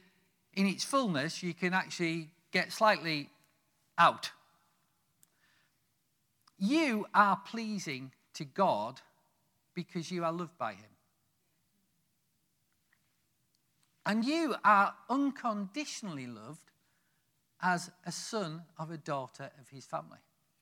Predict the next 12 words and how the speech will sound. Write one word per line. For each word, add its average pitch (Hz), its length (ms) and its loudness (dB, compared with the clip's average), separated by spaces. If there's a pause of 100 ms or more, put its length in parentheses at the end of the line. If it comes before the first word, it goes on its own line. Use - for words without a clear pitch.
(1120)
There's 214 140 0
no 277 180 6
doubt 269 500 8
about 156 320 0
that. 113 320 -6 (1500)
I'm 302 180 12
not 302 240 8
talking 302 540 4
about 156 340 4
that. - 320 -4 (3500)
How 220 100 4
can, 214 240 -6